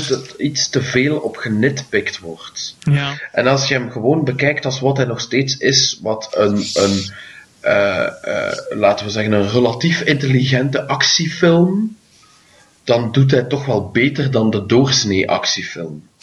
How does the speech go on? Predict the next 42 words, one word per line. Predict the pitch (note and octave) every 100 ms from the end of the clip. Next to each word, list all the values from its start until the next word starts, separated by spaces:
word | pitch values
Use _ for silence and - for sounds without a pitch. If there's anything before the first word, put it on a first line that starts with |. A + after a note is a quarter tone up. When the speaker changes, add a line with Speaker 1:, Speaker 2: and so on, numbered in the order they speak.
| - - -
Speaker 2:
Ik | D#3
vind | - G3 F3+
gewoon | - D3+ E3 F3
dat | E3
hij, | D3 C#3 - - _ _ _ C#3
dat | C#3+ - - -
tegenover | F#3+ E3+ D3+ D#3+ E3
bijvoorbeeld | D3 D3 D3 C#3+
Age | - D3+ -
of | D3
Ultron, | D3+ D3+
dat | D3 C#3+
hij | C3+
heel | B2+ D#3 F3+
goed | E3 - - -
jongleert | D#3 C#3+ C3+ C3+ D#3+ - -
met | C3+
de | -
verschillende | C3 - D3 D3 C#3+
personages. | - B2+ - - A#2+ C#3 B2 G#2 G2
Speaker 1:
Ja, | -
dat | G#2+ -
zeker. | - G2 F#2 G2 - - -
Ja. | E2+ F#2
Speaker 2:
Eh, | C3+ C3+
het | G#2 -
zit | D3+
veel | - F#3+ G3 E3
beter | D3 E3 E3
in | D#3 C#3+
elkaar | B2+ D3+ D3+ D3
dan, | C#3 C3+ C3
dan, | B2+ B2 G2+
ja, | - - -
iets, | - - - - -
iets | D3 -
als | C3 A#2+
Age | C3+ B2+
of | B2+
Ultron | C3+ C#3 C3+
vond | C3+
ik | C3 -